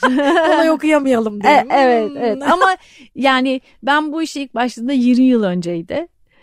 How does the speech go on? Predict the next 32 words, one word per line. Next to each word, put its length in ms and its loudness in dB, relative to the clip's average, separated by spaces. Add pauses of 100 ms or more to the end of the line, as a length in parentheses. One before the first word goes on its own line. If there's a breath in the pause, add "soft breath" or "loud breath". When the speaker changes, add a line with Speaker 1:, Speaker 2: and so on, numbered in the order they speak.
(480 loud breath)
Speaker 1:
Ee, 80 0 (360)
yirmi 400 0
yılda 200 -6
Türkiye 400 -4
çok 240 -8
gelişti 580 -6
ve 80 -4
şu 180 -6
an 200 -2
herkesin 680 -4
aslında 440 -4
güvenilir 960 0
malzemelere 760 -4
ulaşmak 520 -4
için 160 -12
çok 220 -10
fazla 280 -4
kanalı 420 -6
var. 360 -12 (380)
O 40 -4
yüzden 300 0
bunları 380 2
da 80 -2
kullanıp 420 -4
desteklemek 680 -2
de 60 -4
çok 240 -8
gerekiyor. 420 -4
Sadece 440 -4
mesela 260 -4
tekstilde 720 -6
değil, 240 -4